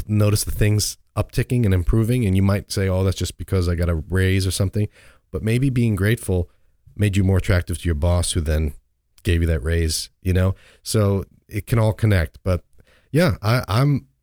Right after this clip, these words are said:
I don't wanna belabor the point. I just think that I'm just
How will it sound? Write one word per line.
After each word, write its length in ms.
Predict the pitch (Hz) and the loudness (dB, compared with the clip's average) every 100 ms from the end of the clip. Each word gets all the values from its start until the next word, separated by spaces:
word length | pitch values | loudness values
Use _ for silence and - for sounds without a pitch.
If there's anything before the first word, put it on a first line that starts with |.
| _ | _
I 100 | - | -2
don't 180 | 117 135 | 0 2
wanna 160 | 123 120 | 2 0
belabor 760 | 101 87 92 107 104 104 117 127 | -2 -6 -4 0 2 2 2 2
the 100 | 123 | 0
point. 360 | - 139 180 - _ | 0 0 -2 -8 _
I 80 | 98 | -2
just 240 | 95 95 | 0 0
think 180 | 101 101 | -2 -2
that 160 | 90 80 _ _ - - _ _ | -2 -6 _ _ -20 -20 _ _
I'm 260 | 95 90 87 | -2 0 0
just 240 | 90 - | 0 -2